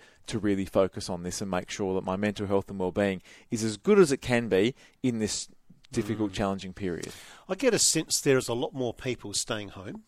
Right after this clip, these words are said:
Speaker 2: There's a lot more
Speaker 1: Mm.
Speaker 2: people working from home. You can just
Speaker 1: Yep.
Speaker 2: sort of notice it on the roads, in the shops. There seems to be less around, but also a lot more people that are, um,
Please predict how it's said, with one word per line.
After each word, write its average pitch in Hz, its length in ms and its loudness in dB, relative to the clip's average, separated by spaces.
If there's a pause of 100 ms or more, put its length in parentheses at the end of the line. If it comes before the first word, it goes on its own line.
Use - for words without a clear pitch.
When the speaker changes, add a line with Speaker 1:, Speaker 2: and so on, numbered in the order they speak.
(160)
Speaker 2:
There's 117 160 -2
a 117 60 -2
lot 120 180 -4
more 135 140 -2
Speaker 1:
Mm. 131 180 0
Speaker 2:
people 117 360 -2
working 113 420 -4
from - 180 -2
home. 117 420 -6
You 117 200 -10
can 123 160 -8
just 120 180 8
Speaker 1:
Yep. - 60 0
Speaker 2:
sort 160 140 4
of 117 60 -2
notice 127 360 2
it - 100 -6
on 107 100 -12
the 95 80 -12
roads, 123 520 -6
in 104 160 -8
the 104 60 -10
shops. - 340 -8
There 123 60 -10
seems 233 320 -10
to - 60 -16
be 143 120 -4
less 113 320 -6
around, 104 340 -6 (480)
but 139 100 6
also 156 460 8
a 123 80 -2
lot 135 160 0
more 117 140 -2
people 113 440 -2
that 110 160 -2
are, 107 320 -4
um, 101 380 -8